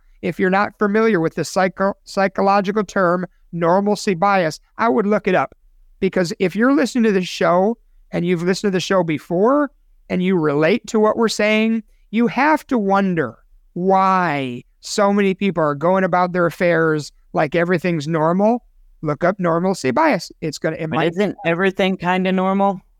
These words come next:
Speaker 2: I mean, everything cycles. The government's been mismanaging their money for a long time. So is it even a go-, a normalcy bias this point, or is this just normal?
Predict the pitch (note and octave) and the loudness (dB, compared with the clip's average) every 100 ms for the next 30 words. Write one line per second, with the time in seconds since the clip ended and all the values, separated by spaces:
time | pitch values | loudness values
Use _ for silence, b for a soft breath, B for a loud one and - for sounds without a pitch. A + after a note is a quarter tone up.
0 | _ - B2 A#2+ B2 C#3 - C#3+ B2+ B2+ | _ -6 -2 0 0 0 0 -2 -2 -2
1 | A#2+ A2+ A2 A2 G2 A2 A2+ A2 A2+ A2 | -2 -2 0 0 -2 0 0 2 0 0
2 | G#2 - G#2+ G2 F#2+ G2 _ _ A2+ A#2 | -2 -2 -2 0 -4 -8 _ _ -4 -2
3 | - - A2+ G#2+ G#2+ G#2 G#2 G2+ G2+ G#2 | -6 -8 -4 -2 -2 -2 -2 0 0 0
4 | F#2+ G2 - F#2 F2+ F2+ F2 F2 F2 F#2+ | 0 -2 -2 -2 0 0 -2 -4 -6 -6
5 | C#2+ D#2+ - _ _ - A2+ A2 A#2 B2 | -8 -10 -14 _ _ -2 -2 0 0 0
6 | B2+ C3 A#2 G#2 - - _ - A2 G#2+ | 2 0 0 0 -2 -2 _ -4 -2 0
7 | G#2+ A2+ A2+ G#2+ A#2 G2+ G2+ G#2+ A#2+ B2+ | 0 2 0 -2 -4 -2 0 0 -2 -4
8 | C3+ C3+ - C3+ C#3+ D#3+ - A#2 A#2 G#2 | -6 -8 -6 -4 0 -2 -2 0 2 2
9 | A#2 G2+ A2+ G#2+ - A2 G#2+ - - _ | 0 -2 -4 -4 -4 0 0 -2 -18 _
10 | _ _ _ _ - B2+ A#2+ F2+ C2 | _ _ _ _ -4 0 0 -2 -10